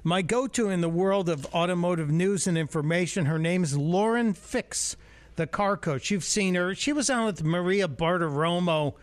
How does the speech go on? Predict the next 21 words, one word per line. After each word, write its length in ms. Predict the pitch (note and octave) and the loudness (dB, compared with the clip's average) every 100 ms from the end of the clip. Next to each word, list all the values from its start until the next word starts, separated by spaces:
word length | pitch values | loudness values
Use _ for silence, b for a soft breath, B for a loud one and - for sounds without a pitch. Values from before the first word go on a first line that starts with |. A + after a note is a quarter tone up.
| B B B | B B B
earlier, 840 | F3+ G3+ G3 F3+ F3 E3+ E3+ F3 | 0 2 2 2 2 2 2 2
um, 680 | F#3 D#3+ D#3+ D#3 D3 D3+ - - | 2 2 2 2 0 -2 -8 -4
and, 340 | F#3 F3 E3+ | 0 0 0
uh, 140 | F#3+ F3 | -2 0
she's 240 | - G3 | 0 -2
been 180 | A#3+ G#3+ | 0 0
on 160 | G3+ F3+ | 0 -2
Fox 440 | - E3 D#3+ - | -2 -2 -2 -2
and 120 | E3+ | -2
the 60 | E3+ | 0
Weather 340 | D3 D3+ D#3+ | 0 0 -2
Channel 340 | - D#3 D3+ D3+ | -2 -2 0 0
and 80 | |
all 180 | D3+ D#3+ | 0 0
that 180 | D3+ C#3+ | 0 -2
stuff. 320 | - D3+ - B B B - | -2 -4 -4 B B B -2
Lauren's 320 | A#3+ B3+ F#3+ | 0 2 0
a 60 | |
race 320 | D3+ D#3 F3+ - | -2 0 0 0
car 260 | F#3+ F3+ | 0 0
driver. 600 | D#3+ E3+ E3+ E3+ F3+ F3 | 0 0 0 0 0 -2